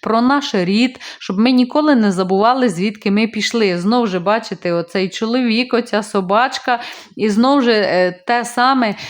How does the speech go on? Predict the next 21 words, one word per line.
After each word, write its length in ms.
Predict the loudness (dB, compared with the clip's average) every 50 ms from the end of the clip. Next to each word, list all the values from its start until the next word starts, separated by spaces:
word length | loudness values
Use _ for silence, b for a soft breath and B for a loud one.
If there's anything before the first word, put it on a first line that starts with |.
| B B B
воно 300 | -2 0 2 2 2 2
вас 180 | 2 0 -4 -4
поверне 720 | -2 -2 0 2 2 2 2 2 2 2 4 4 2 0
в, 180 | -2 -4 -8 -10 -12 -14 -14 -16 -16 -18 -18 -16
в 40 | -4
дитинство, 680 | -2 -2 -2 0 0 2 2 2 2 0 0 0 2
в 60 | 2 2
минуле. 720 | 0 0 0 0 2 2 4 4 4 4 4 2 0 -2 B B B B B
Ви 160 | -2 -2 0 0
відчуєте 680 | 0 -2 -2 -4 -2 2 2 2 2 0 0 -2 -4
отаке 380 | -2 -2 -4 -6 -4 -4 -6
класне 520 | -6 -2 0 2 2 2 2 0 -4 -2 -2
наповнення. 560 | -2 -2 -2 0 0 2 4 4 4 4 2
Десятка 580 | 2 0 -2 -2 0 -2 -2 -2 -2 -6 -6 -4
пентаклів 640 | -4 -4 -4 -2 0 0 -2 -2 -2 -6 -6 -4
нам 160 | -4 -4 -4 -4
говорить 480 | -4 -2 0 0 0 0 0 -2 -4
взагалі 400 | -4 -4 -2 0 2 2 2 2
про 200 | 2 2 0 2
емоційний 720 | 2 2 2 2 2 0 0 -2 0 2 2 2 2 0 -2
стан, 560 | -4 -4 _ 0 0 0 0 -2 -4 -6